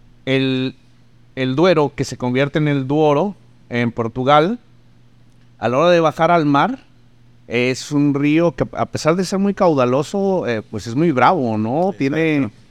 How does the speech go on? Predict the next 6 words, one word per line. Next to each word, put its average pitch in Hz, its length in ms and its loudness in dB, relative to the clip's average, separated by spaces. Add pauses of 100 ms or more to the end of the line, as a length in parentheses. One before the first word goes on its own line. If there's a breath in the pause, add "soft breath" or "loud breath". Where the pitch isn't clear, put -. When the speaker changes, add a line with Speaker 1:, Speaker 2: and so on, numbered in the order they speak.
(180)
Speaker 1:
para 113 260 4
navegarlo 131 840 2
con, 110 640 0
eh, 101 540 -4
rápidos 123 880 -2
y 113 240 -2